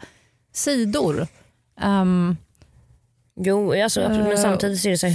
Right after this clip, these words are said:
Speaker 2: hur, hur länge ska man vänta då för att den här tjejen ska fatta? Alltså, det är det jag
Speaker 1: Mm,
Speaker 2: menar.
Speaker 1: nej.
Speaker 2: Alltså, det
Speaker 1: Nej, man ska ju inte vänta.
Speaker 2: Nej,
Speaker 1: Man
Speaker 2: men jag
Speaker 1: ska ju
Speaker 2: menar,
Speaker 1: inte det, nej.
Speaker 2: nästa gång kanske han sparkar ner henne för en trappa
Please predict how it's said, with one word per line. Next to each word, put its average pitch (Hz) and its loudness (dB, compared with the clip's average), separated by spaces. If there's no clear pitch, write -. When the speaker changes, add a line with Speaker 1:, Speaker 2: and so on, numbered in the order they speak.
Speaker 2:
hur, 180 0
hur 196 2
länge 180 0
ska - -4
man 160 0
vänta 160 -2
då 151 -2
för 147 -4
att 147 -2
den 147 -2
här 143 0
tjejen 147 -2
ska 151 -4
fatta? - -6
Alltså, 151 -2
det 170 0
är 175 0
det 185 0
jag 190 2
Speaker 1:
Mm, 170 2
Speaker 2:
menar. 165 2
Speaker 1:
nej. 196 0
Speaker 2:
Alltså, 180 0
det 175 0
Speaker 1:
Nej, 196 0
man 220 2
ska 175 -2
ju 269 0
inte 269 -4
vänta. 151 -2
Speaker 2:
Nej, 208 0
Speaker 1:
Man 202 2
Speaker 2:
men - -
jag 196 2
Speaker 1:
ska 196 0
ju 180 2
Speaker 2:
menar, 170 2
Speaker 1:
inte - -4
det, 185 -2
nej. 190 0
Speaker 2:
nästa 196 0
gång 190 0
kanske 165 0
han 160 2
sparkar 160 -2
ner 160 2
henne 151 0
för 151 -2
en 151 0
trappa 165 -2